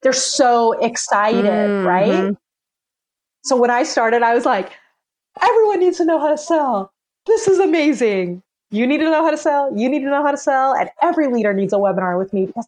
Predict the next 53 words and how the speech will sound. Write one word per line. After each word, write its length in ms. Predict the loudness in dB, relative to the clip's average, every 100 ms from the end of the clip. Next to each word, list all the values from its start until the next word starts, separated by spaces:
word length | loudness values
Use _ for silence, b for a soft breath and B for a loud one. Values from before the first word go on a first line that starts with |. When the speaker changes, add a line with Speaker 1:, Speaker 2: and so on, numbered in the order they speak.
| -4
Speaker 1:
this 220 | -4 0
will 140 | -2 -2
change 340 | -4 -2 -2
it." 60 | -2
I 60 | -2
was 140 | -4
so 540 | -8 -2 0 2 0
green 380 | 0 -2 0 -2
and 180 | -2 -6
so 400 | -6 -2 0 2
enthusiastic 680 | 0 0 -2 0 -4 -4 -6
and 80 |
so 160 | -2 -4
excited. 360 | -2 -4 -6 -10 0
Boom. 360 | 2 2 -2 b b b
Then 140 | 0 2
all 180 | 2
of 60 | 0
a 60 | 0
sudden, 480 | -2 0 0 -2 -4
right, 240 | -4 -4 -8 _ _ _
this 160 | -4 -2
corporation 640 | -2 -2 0 0 -2 -4
was 140 | -2 -2
like, 200 | -2 -2
"What 100 | 0
are 40 |
you 80 | 0
doing 180 | 0 -2
talking 160 | -2
to 60 | -2
our 180 | -4 -4
people?" 340 | -4 -4 -4
Right? 180 | -2 0
And 100 | 0
you 60 | 0
start 220 | -2 -2
to 60 | 0
have 180 | -2 0
some 120 | -2
of 60 |
that 260 | 0 -2 -2
play 200 | -2 0
in. 380 | 0 0 -2 -6 _ -4
I 100 | -2
changed 340 | 0 0 0
my 100 | -2
role 640 | 0 0 0 2 0 -2 -8 _
and 140 | -4 -2
then 60 |
I 60 | -2
stopped 400 | -2 -2 -2 -2
having 400 | -2 0 -2